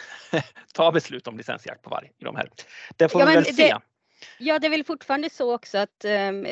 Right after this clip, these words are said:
Speaker 2: besluten, eh, vad heter det, rovdjursförvaltningsområdena emellan ska ju också synkas.
Speaker 1: Ja.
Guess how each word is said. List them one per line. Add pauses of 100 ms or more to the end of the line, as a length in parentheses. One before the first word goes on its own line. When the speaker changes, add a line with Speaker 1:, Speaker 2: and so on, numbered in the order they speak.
Speaker 2:
besluten,
eh, (360)
vad
heter
det,
rovdjursförvaltningsområdena
emellan
ska
ju
också
synkas. (440)
Speaker 1:
Ja.